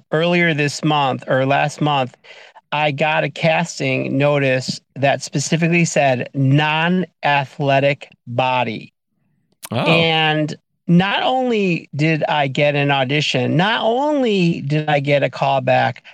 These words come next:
Speaker 1: but I booked it.
Speaker 2: Oh.
Speaker 1: So it was definitely a double-edged sword because I was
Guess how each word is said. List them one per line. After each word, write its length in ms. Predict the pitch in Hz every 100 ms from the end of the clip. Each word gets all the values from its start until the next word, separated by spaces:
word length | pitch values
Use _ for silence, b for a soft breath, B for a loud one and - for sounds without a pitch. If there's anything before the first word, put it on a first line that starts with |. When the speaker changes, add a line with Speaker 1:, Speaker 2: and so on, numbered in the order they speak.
| _ -
Speaker 1:
but 140 | 151
I 220 | 151 147 139
booked 580 | 117 - 151 170 _
it. 220 | 117 95 - _ _ -
Speaker 2:
Oh. 340 | 311 247 214 -
Speaker 1:
So 680 | - 190 180 175 175 - - _ _ -
it 180 | 202 196
was 280 | 220 180
definitely 720 | - 214 240 302 294 285 269 262
a 200 | 170 151
double-edged 840 | 120 - 170 165 170 160 143 -
sword 500 | - 170 175 151 131
because 580 | 139 135 151 143 139 131
I 320 | - 143 139
was 920 | 139 139 139 135 135 135 131 127 -